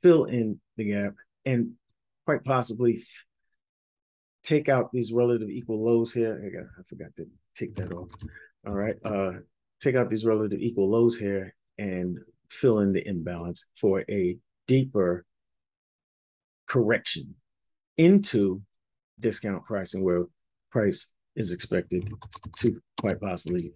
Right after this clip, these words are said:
start again, resuming the, uh, bullish, uh, trend. Got it?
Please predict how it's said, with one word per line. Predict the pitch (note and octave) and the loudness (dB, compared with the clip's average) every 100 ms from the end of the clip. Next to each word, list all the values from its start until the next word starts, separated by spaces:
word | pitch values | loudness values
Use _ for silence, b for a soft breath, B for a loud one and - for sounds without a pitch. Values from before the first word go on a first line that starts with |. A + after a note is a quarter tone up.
| _ | _
start | - - F2+ - | -8 -2 -2 -2
again, | G2 F#2 G#2+ G2+ E2 F2 F2+ - | -6 -4 -2 -2 -4 -10 -14 -10
resuming | G2 F2+ G#2+ A2+ G2+ F2+ F2 | -6 -2 2 4 2 -2 -4
the, | F2 E2+ F2 | -4 -2 -2
uh, | F2 F2 E2 E2 E2 _ _ _ _ _ - | -2 -2 -2 -4 -8 _ _ _ _ _ -10
bullish, | G#2 A2 G2 F2+ - - - - _ - | 0 2 2 0 -4 -8 -20 -20 _ -6
uh, | G#2+ F2+ | -2 -2
trend. | - A2+ F2 - - _ _ - | 0 0 -2 -4 -18 _ _ 0
Got | C3+ | 4
it? | D#3+ | 4